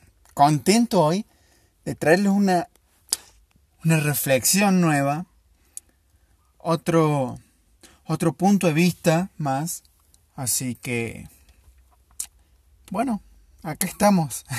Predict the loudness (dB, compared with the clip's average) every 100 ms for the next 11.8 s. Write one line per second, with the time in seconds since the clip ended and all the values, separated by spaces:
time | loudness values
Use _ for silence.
0 | 0 0 -2 -8 -10 -12 -16 _ _ _
1 | _ _ -4 -2 0 0 6 6 6 2
2 | 2 -4 _ _ _ _ -2 -2 0 0
3 | 2 2 0 -4 -4 -4 -4 -6 -12 _
4 | _ _ -12 -10 -6 -6 -4 -6 -6 -10
5 | -14 -14 _ _ _ _ _ _ _ _
6 | _ _ _ _ _ _ _ _ _ _
7 | _ _ _ _ _ _ _ -2 0 2
8 | 2 2 2 2 2 0 2 2 2 -2
9 | 0 -2 -4 -12 _ _ _ _ -12 -8
10 | -8 -8 -20 -20 -12 2 6 6 6 6
11 | 8 6 2 -4 -2 -2 -2